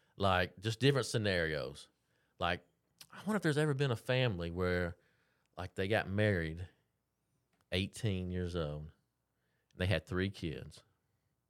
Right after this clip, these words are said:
Like, they had 'em eighteen, nineteen, and twenty. And then they waited twenty years, and they had three more kids.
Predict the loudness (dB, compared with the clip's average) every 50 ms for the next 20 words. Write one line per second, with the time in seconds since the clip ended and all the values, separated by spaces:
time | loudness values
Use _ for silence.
0 | _ _ _ _ _ -10 -10 -8 -2 -2 -2 0 -2 -4 -2 -2 -2 -2 -2 -4
1 | -6 -6 -4 -4 -4 -2 -2 -2 -2 -4 -4 -6 -6 -6 -6 -8 -8 -8 -8 -8
2 | -8 -10 -12 -14 _ _ _ _ _ _ _ _ _ -2 0 2 4 4 4 4
3 | 4 4 4 2 2 2 4 4 4 4 2 -4 -4 -6 -8 -12 _ _ _ _
4 | _ _ _ _ _ _ _ _ _ -2 2 2 2 4 2 2 0 0 -2 -2
5 | -4 -8 -10 -12 -14 _ _ _ _ _ _ _ _ _ _ _ _ _ -4 -2
6 | 0 2 4 4 6 6 4 4 2 0 2 2 2 2 2 0 0 0 -2 -6
7 | -10 -10 -10 -12 -16 -18